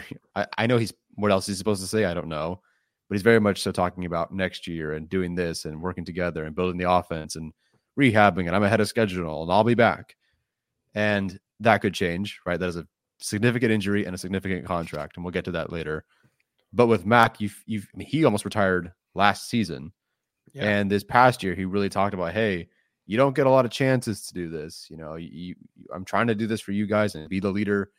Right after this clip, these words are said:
Speaker 1: for the young guys, but, you know, not everyone's buying in." And I don't know if Mac wants to do that again. So whereas I, I think, I don't think they keep Mike Williams next year, but I could easily point to Williams saying, "Hey, I'm, I'm back and I'll be here and I'll build this."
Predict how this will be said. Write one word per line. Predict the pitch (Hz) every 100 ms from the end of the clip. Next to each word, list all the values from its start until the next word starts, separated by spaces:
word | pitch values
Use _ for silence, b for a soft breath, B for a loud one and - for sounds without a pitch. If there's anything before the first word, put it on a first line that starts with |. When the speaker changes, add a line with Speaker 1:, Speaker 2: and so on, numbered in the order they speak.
| _ _ -
Speaker 1:
for | -
the |
young | 101 196 101
guys, | 90 95 87
but, | 87 80 - _ _ _ _ _ -
you | -
know, |
not | 90 95
everyone's | 101 107 110 98
buying | 110 113 113
in." | 120 85 80 _ _ _ _ _ -
And | 101 110
I |
don't | 127 135
know | 151
if | 104
Mac | 104 98
wants | 98 98
to | 101
do | 98
that | 92 87
again. | 85 82 80 85 _ -
So | 104
whereas | 101 107 107
I, | -
I | 98
think, | - 131 107 - _ _ _ _ _ _ 98
I | 123
don't | 151 143 - _ _ -
think | 107 123 170
they | 160 151
keep | 170 123
Mike | 135 143 139
Williams | 143 147 131
next | 131 143 -
year, | 139 147 151 151 _ _ _ _ _ _ _
but | 120 120
I | 120
could | 127 127
easily | 156 123 110
point | - 127 95
to | - 104
Williams | 92 107 127 107 -
saying, | 101 90
"Hey, | 123 120
I'm, | 110 135 95 -
I'm | 104 113
back | 87 104 95
and |
I'll | 95
be | 87 95
here | 98 101
and | 85
I'll | 92
build | 92 92 82
this." | 87 98